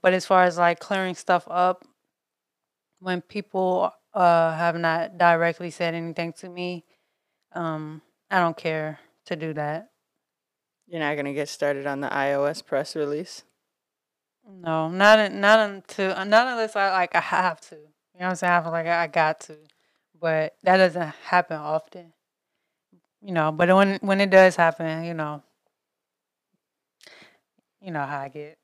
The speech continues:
Speaker 1: <laughs>
Speaker 2: Do you wanna hear the Shia LaBeouf
Speaker 1: Sure.
Speaker 2: motivational message? It's an option. It's an optional thing.
Speaker 1: I mean, you have it, play it. <laughs>
Speaker 2: Like, you gotta opt in.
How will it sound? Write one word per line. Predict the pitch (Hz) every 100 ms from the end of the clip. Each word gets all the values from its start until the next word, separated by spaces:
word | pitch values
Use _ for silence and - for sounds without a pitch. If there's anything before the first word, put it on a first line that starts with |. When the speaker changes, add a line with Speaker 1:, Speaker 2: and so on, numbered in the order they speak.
| _
Speaker 1:
<laughs> | -
Speaker 2:
Do | 233 - - 226 - - - _ - - - - _ _ _ _ _ _ _ _ _ _ _ _ _ _ _ _ _ _ _
you | 185
wanna | 165
hear | 170 170
the | 160
Shia | - - 185
LaBeouf | 180 175 - - _ _ _ _ _ -
Speaker 1:
Sure. | -
Speaker 2:
motivational | 190 185 175 175 175 190
message? | 220 _ 302 _ _ _ _ _ _ _ _ _ -
It's | 254
an | 262
option. | 233 247 - -
It's | 220 226
an | 208
optional | 196 214 - 196 175
thing. | 165 170 151 - _ _ _
Speaker 1:
I | 214
mean, | 214 240
you | 247
have | 214 226 247
it, | 208
play | - 233 262 226 214
it. | 214
<laughs> | - _ _ _ _ _ _ _ _ _
Speaker 2:
Like, | 170 165
you | 160
gotta | 156 165 -
opt | 135 -
in. | -